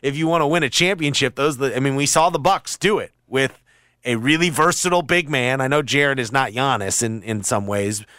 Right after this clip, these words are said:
you know, a really versatile big man, a, a really versatile scorer at the two guard position. And,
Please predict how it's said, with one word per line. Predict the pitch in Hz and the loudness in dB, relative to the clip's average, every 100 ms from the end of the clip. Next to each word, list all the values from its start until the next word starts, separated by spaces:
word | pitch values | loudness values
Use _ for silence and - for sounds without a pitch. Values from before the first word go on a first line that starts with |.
| - - - | -20 -20 -2
you | 123 | 2
know, | 123 123 | 4 2
a | 117 | 2
really | 117 147 156 | 2 2 2
versatile | 151 156 - 151 | 2 0 0 0
big | 127 135 123 | 0 -2 0
man, | 139 156 170 - _ | 0 0 -2 -6 _
a, | 120 117 | -4 -4
a | 110 113 | -2 -2
really | 110 127 135 139 | 0 0 0 0
versatile | 127 139 - 135 123 | 0 0 0 -2 0
scorer | - - 131 139 147 | 0 0 2 2 2
at | 135 | -2
the | 110 | -8
two | - 139 | -6 -4
guard | 131 135 139 127 | 0 2 0 -2
position. | 127 117 120 135 151 165 _ _ _ _ _ - | -2 0 0 0 -2 -8 _ _ _ _ _ 0
And, | 123 123 | 2 2